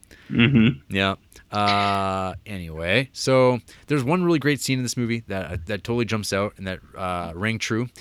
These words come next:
Speaker 2: is there's a scene where, like, we're watching her watch some, like, short film that she shot for a director,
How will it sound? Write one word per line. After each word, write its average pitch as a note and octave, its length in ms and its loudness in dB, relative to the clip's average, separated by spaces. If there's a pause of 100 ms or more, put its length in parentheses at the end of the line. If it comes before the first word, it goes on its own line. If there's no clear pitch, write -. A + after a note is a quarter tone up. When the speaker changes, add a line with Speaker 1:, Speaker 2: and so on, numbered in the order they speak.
(180)
Speaker 2:
is A2 120 -4
there's G#2+ 140 -2
a F2+ 40 -4
scene B2 280 0
where, A2 120 0
like, F#2+ 160 -2
we're F#2+ 120 -4
watching G#2 400 0
her G#2 280 0
watch F#2 560 -2 (320)
some, B2 200 0
like, G#2 180 -4
short - 340 -2
film A#2+ 320 -2
that G#2+ 100 -6
she - 140 -4
shot G2 340 -2
for G2 160 -4
a F2+ 60 -2
director, F#2+ 640 -2